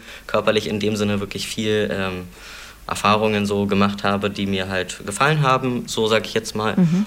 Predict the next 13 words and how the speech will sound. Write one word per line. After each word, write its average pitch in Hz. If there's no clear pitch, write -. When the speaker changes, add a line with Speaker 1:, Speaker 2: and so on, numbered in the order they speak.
Speaker 1:
Und 101
ich -
noch 104
nicht 101
das 101
so 101
bin, 123
mich 101
fühle, 120
wie 104
ich -
bin 135
sozusagen. 107